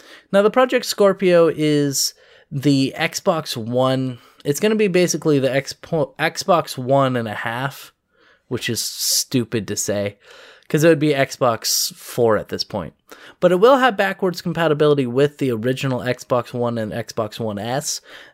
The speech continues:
Uh, and a few of the specs have released, but not all of 'em. So they are,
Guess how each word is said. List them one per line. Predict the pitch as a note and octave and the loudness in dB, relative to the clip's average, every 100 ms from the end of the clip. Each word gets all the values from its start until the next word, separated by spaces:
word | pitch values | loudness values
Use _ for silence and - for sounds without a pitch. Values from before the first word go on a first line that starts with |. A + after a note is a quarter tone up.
| _ C#3+ | _ 0
Uh, | C3 C3 | 2 2
and | D#3+ F3+ | 0 2
a | F#3+ | 0
few | F3+ A#3 C4+ C4+ A#3 | 0 -2 0 2 2
of | G#3+ G3 | 2 2
the | F#3 | 0
specs | - - D3+ E3 | 0 -2 -2 -2
have | G3+ F#3+ | -2 -2
released, | G3 G3 G3+ - | 0 -2 -2 -6
but | C3 | -6
not | C3 C3+ A2+ | -2 -2 -2
all | C3+ C#3 B2+ | 2 2 2
of | A2 | -2
'em. | G#2 G#2+ | -8 -10
So | - D#3 C#3+ C3 - _ - - _ _ - D3 - _ | -2 4 4 4 -4 _ -20 -20 _ _ -14 -14 -14 _
they | D#3+ D#3 D#3 D#3 D#3 | 2 6 6 6 2
are, | D3 D3 D3 | 0 0 0